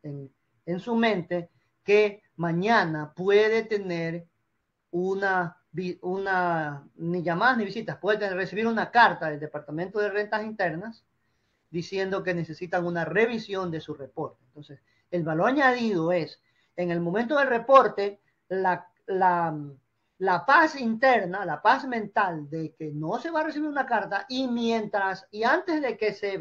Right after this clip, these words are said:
re-, antes de que se realice el reporte,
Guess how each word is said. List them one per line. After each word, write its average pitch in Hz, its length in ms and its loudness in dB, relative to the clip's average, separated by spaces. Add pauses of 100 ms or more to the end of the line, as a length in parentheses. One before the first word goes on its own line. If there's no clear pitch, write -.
re-, 170 280 -6 (340)
antes 233 260 -4
de 294 80 -6
que 240 100 0
se 226 100 0
realice 208 300 -2
el 233 60 -2
reporte, 226 680 0